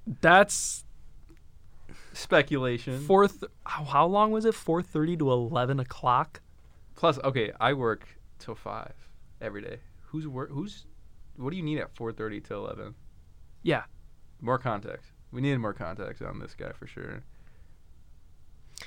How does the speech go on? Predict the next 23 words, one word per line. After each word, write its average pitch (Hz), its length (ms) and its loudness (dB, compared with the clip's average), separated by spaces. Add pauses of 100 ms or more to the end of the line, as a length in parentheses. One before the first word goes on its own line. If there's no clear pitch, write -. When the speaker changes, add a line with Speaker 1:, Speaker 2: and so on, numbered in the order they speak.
(400)
Speaker 1:
I 175 120 4
would 175 100 6
be 147 140 4
asking 139 340 2
a 110 80 -2
lot 180 680 10
of 185 80 -2
questions 147 500 2
if 120 180 -8
I 131 140 2
were 123 80 0
that 120 220 -4
girl. 123 260 -6 (1040)
Why 135 160 2
couldn't 147 320 0
you 147 60 0
send 139 240 -2
me 139 80 0
just 127 260 -2
a 120 60 -2
simple 123 400 -2
text - 560 -10 (240)
saying, 120 560 -4